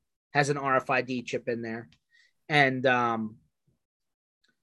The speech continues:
even those, right, when they give you, when they issue you those cards for Global Entry, they give you, like, a little sleeve over it that's supposed to prevent someone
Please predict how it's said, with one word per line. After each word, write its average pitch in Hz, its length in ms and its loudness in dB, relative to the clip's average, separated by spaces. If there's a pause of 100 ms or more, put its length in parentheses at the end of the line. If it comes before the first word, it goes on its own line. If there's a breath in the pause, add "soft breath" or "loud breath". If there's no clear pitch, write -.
(440)
even 233 280 6
those, 185 400 10
right, 165 240 4
when 165 120 0
they 160 100 0
give 180 240 0
you, 180 140 -8
when 175 120 4
they 170 120 4
issue 233 320 4
you 185 180 4
those 156 240 6
cards 214 400 4
for 151 100 -6
Global 147 300 2
Entry, 151 380 2
they 147 100 2
give 233 220 2
you, 240 100 2
like, 180 200 6
a 160 60 8
little 190 280 10
sleeve 214 600 0
over 151 380 4
it 135 80 -2
that's 147 160 -2
supposed 165 240 6
to - 60 -18
prevent 170 500 4
someone 135 600 -2